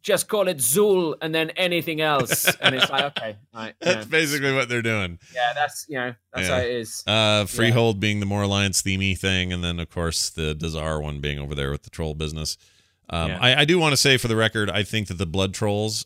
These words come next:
Speaker 2: are maybe the single coolest looking thing in the history of this
Speaker 1: Oh,
Speaker 2: game.
Speaker 1: man, exactly, isn't it? The, this is the,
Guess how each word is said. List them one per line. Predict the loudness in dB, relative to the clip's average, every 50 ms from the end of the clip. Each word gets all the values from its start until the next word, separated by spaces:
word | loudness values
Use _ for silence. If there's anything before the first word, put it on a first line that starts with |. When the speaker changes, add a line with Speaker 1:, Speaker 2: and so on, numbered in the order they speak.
| _ -6
Speaker 2:
are | -2 0 2 2 0
maybe | 0 0 0 0 2 2 0 0
the | 0 0
single | 0 0 0 0 -2 -2 -4
coolest | -6 -6 -6 -6 -4 -2 -2 -2 -2
looking | -4 -4 -6 -4 -6 -8
thing | -8 -6 -6 -4 -4 -4
in | -6 -6
the | -6
history | -6 -6 -6 -6 -6 -6 -6
of | -4
this | -4 -4
Speaker 1:
Oh, | -4
Speaker 2:
game. | -2 -2 -2 -2
Speaker 1:
man, | -2 -2 -2
exactly, | -2 -2 0 0 -2 -2 -2 -2 -2
isn't | 0 0 0 0
it? | -2 0
The, | -2 -2
this | -2 -2 -2 0 0 0
is | -2 -2
the, | 0 2 2 2 2 0